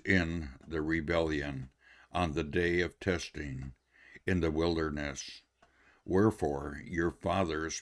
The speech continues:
put me to the test and saw my works for forty years. Therefore I was provoked with that generation and said,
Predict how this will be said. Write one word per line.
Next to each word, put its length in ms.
put 240
me 160
to 180
the 280
test 580
and 240
saw 440
my 240
works 840
for 160
forty 360
years. 480
Therefore 640
I 180
was 240
provoked 680
with 540
that 360
generation 920
and 280
said, 480